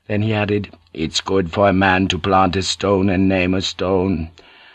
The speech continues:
The barbarian took a long time to die. Nay,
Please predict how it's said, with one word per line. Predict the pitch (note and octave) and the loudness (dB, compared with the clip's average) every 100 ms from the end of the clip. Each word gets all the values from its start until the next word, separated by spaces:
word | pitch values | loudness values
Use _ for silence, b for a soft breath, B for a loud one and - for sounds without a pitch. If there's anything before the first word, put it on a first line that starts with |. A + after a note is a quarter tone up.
| B | B
The | G#2 | -8
barbarian | F2+ F#2+ F#2+ G2+ F#2 F#2 F#2 | 0 2 2 0 0 0 0
took | F2+ F2+ | -2 -4
a | F2+ | 0
long | G2 G#2+ G#2+ A2 | 2 2 0 -2
time | - G2+ G#2 G2 | -2 -2 -2 -2
to | G2 | -2
die. | F2 G#2+ G#2+ G#2+ G2 - - | 0 2 2 0 -4 -8 -6
Nay, | F#2 F#2 B2+ G#2+ | -4 -2 -2 -4